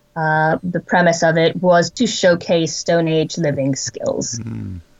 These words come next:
Speaker 1: um, in the context of early migrations into Europe, um, sort of at the, at the forty thousand, forty-five thousand year ago mark.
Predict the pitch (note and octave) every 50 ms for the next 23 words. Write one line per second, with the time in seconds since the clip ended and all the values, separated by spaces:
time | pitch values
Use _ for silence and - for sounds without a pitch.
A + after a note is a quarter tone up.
0 | - D3+ D3+ D3+ D3+ D#3 D#3+ - - _ _ - F#3 F3+ F3 E3+ E3 - - -
1 | F3+ F3+ E3+ E3+ F3 - - F3 - - - - - - - - E3 F3 - _
2 | _ _ _ _ _ _ _ _ _ _ _ _ - G3+ G3+ G#3 G#3+ G#3+ G#3+ G3
3 | F#3+ F3+ F3+ D#3 E3+ - F3 F3 F3 F3 E3+ - - E3 E3 E3+ E3 D#3 D3+ C#3+
4 | - - D3 D3 C#3+ C#3 C#3 C#3+ C#3 - - - - - _ _ _ _ _ _
5 | _ _ _ _ - D#3+ D3+ D3 D3 D3 D3 D3 - - D#3 D3+ E3+ D#3 D#3 D#3
6 | - - D#3 D#3 D3+ D#3 D#3 D#3 - - - - - D#3+ D3+ - _ - C3 C3
7 | C3+ C3 - - - _ _ _ _ _ _ _ _ _ _ _ _ _ - -
8 | - - - - F#3 F3 D#3+ D#3+ D#3 D#3+ D#3 D#3 D#3 D#3+ E3 D#3+ D#3 D3+ D3 -
9 | D#3+ E3 D3+ - D3+ D3+ D3+ D3 - E3 C#3+ C#3+ D3+ D#3 D3+ D3+ D3 D3 D3 D3
10 | D3+ D3 - D#3+ - - - - C#3 C3+ - - - - - - - - -